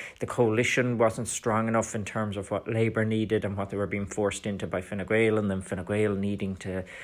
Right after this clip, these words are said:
finally, having, having wasted and, and having seen successive governments waste opportunities, Fine Gael was looking at, uh, cutting spending but couldn't get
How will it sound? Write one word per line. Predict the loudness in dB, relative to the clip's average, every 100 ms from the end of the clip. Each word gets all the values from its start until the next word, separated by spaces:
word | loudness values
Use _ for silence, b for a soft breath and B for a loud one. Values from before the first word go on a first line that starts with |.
| B
finally, | 2 4 6 6 4 2 B B B
having, | 0 2 0 0
having | 2 4 4 2 -2 -6
wasted | 2 4 4 0 4 6 6
and, | 4 4
and | 2 2
having | 0 0 -2
seen | -2 -2
successive | -4 -4 0 0 -2 0
governments | 0 2 0 0
waste | 2 2 0
opportunities, | -6 -4 -4 -2 -2 -2 -4
Fine | -4 -4
Gael | 0 2 2
was | 0 -2
looking | -4 -4 -6 -6
at, | -10 -10 B B B B
uh, | -4 -4
cutting | 0 0 2
spending | -2 -2 0 0 -2 -4
but | -8
couldn't | -4 -2 -2 -4
get | -4 -4